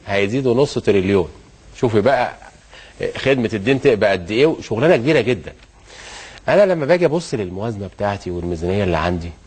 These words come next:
بتلاقي اولا قصه الناتج القومي محلي، والناتج المحلي المحلي ده تحايل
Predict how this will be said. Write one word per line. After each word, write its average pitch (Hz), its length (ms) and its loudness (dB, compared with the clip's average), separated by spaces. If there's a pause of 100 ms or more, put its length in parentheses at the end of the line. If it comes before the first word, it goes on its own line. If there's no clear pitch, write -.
(760)
بتلاقي 104 340 2
اولا 165 300 4 (200)
قصه 156 280 0 (100)
الناتج 120 360 0
القومي 139 500 0 (220)
محلي، 120 460 -2
والناتج 113 400 2
المحلي 120 460 0
المحلي 127 580 -2
ده 139 260 2 (160)
تحايل 110 640 0